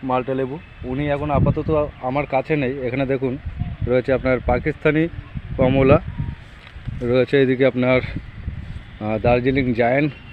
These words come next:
কমলা, উম, এদিকে রয়েছে আপনার, আহ, গোল্ডেন মোসাম্বি, গোল্ডেন মোসাম্বি,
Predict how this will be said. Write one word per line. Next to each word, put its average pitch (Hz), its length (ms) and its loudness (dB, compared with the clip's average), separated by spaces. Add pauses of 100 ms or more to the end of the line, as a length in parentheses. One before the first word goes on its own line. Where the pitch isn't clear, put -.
কমলা, 143 400 4 (680)
উম, 113 300 -2
এদিকে 123 320 2
রয়েছে 131 340 2
আপনার, 131 320 2 (840)
আহ, 110 400 -2
গোল্ডেন 131 480 4 (800)
মোসাম্বি, 139 540 0 (420)
গোল্ডেন 120 340 0
মোসাম্বি, 135 460 -2